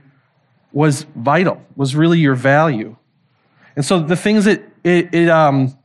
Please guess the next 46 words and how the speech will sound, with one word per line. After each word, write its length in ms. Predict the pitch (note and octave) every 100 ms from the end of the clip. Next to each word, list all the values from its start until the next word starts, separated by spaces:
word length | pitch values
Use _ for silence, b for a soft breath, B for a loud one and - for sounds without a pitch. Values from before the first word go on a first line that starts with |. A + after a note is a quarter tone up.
| - - _
why 180 | D3+ G3
it 80 | G3+
was 140 | D#3
important, 440 | D3+ - D#3+ F3+ F#3 B
the 80 | -
size 200 | F3 F#3+
of 80 | G3+
a 40 |
family 300 | - F#3+ F#3+
determined, 640 | F3 E3+ F3 E3+ D#3+ D#3 - B B -
uh, 200 | C#3+ B2+
the 120 | C#3
amount 240 | D3 D3
of 100 | B2
workers 480 | A#2 C#3+ F#3+ A#3+ G#3+
you 100 | A3+
have 180 | G#3+ G#3
in 80 | G#3+
your 120 | G#3+
family, 520 | - G3 G3 G#3+ A3
which 240 | E3+ D3
could 140 | - C#3
determine 340 | C3 D3+ C#3
the 60 | B2+
amount 160 | B2
of 60 | A2
wealth 440 | A2 A#2+ D#3 F3 F#3+
you 80 |
have 220 | F#3 F#3 F#3
in 80 |
your 120 | F#3 F3
family, 520 | F3+ F3+ F3+ F#3 F3+ b b b b b b _ _ _ _
how 140 | - C3
well 180 | C#3
your 160 | C3+ B2+
business 640 | A2+ C3 D3 D3 D3 - -
did, 260 | C#3+ D3+ D3+
whether 200 | B2 A2+
you're, 220 | A#2 A2
you 340 | - - _
have 140 | A2 -
crops 520 | - A#2 C3 - -
or 60 |
you're 100 | G#2+
making 420 | G#2 A2+ C3 C#3+ C#3
something. 580 | D3+ D3 D3+ D3+ D3+